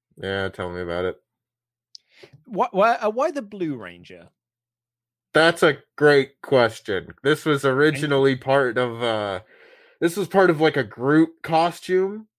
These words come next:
Speaker 1: where we were all various Power Rangers, and, uh, I,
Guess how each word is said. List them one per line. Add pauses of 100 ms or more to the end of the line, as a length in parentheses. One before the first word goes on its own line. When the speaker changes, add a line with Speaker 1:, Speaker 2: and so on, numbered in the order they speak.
Speaker 1:
where
we
were
all (200)
various
Power
Rangers, (500)
and,
uh,
I,